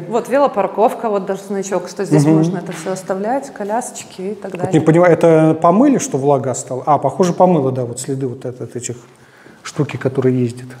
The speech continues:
Speaker 2: Или это затопило?
Speaker 1: Затрудняюсь прокомментировать, ну так о-, очевидных течей не видно.
Speaker 2: Да, не, не, здесь не видно, да, что, скорее всего, это мыли так активно, похоже.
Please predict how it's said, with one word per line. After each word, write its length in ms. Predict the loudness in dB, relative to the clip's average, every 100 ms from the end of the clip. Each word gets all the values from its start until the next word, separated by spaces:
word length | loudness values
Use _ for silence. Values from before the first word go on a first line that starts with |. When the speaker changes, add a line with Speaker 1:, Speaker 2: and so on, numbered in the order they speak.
| -20 -20 -20 _ -20 _ -2
Speaker 2:
Или 160 | 0 2
это 140 | 0
затопило? 560 | -2 -4 -4 0 0 -2 -6 -20 -20 -10 -4 0 0 -2
Speaker 1:
Затрудняюсь 840 | -2 2 2 4 4 4 2 2 -2
прокомментировать, 1000 | -2 0 2 2 0 0 2 6 4 4
ну 100 | 0
так 240 | 0 2
о-, 40 | 0
очевидных 920 | 2 0 0 0 0 2 0 -2 -6 -14
течей 400 | 0 2 4 2 0
не 80 | 2
видно. 100 | 4
Speaker 2:
Да, 160 | 6
не, 160 | 6 2
не, 180 | 2 0
здесь 220 | -4 -4
не 120 | -2
видно, 280 | 0 -2 -4
да, 140 | -6
что, 580 | -8 -10 -8 -6 -8 -10 -16
скорее 280 | -6 0 0
всего, 240 | 0 -4
это 120 | -2
мыли 280 | 0 2 0
так 260 | -4 -8 -8
активно, 480 | -10 -10 -8 -8 -8
похоже. 480 | -12 -14 -12 -12 -12